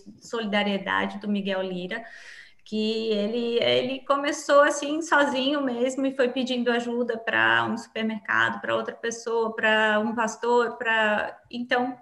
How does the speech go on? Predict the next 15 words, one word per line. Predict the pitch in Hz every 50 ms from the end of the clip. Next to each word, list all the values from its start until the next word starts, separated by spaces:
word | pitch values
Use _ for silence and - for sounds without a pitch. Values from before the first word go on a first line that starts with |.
| - _
pra | - 233 226
quem | - 247 247
tinha | 247 - 240 240 233 233 240
carro | - 240 233 247 240 233
pra | - 233 220
entregar, | 220 214 - - 220 208 214 208 214 226 240 254 - - - - - - - -
e | - 240
ele | 247 247 247
tá | 262 277
fazendo | 285 294 285 269 285 269 277 302
cestas, | 294 - - - 254 240 254 285 - - - 269 262
entregando, | - 247 247 240 247 247 247 240 247 226 226 247 269 285 269 277 262 254 254 - - - - _ - - _ -
olha, | - - 226 240 269 262 247 233 214 208 208 202 202 - _ _ _ _
por, | - 247 254 254 - - -
por, | 269 262 262 269 262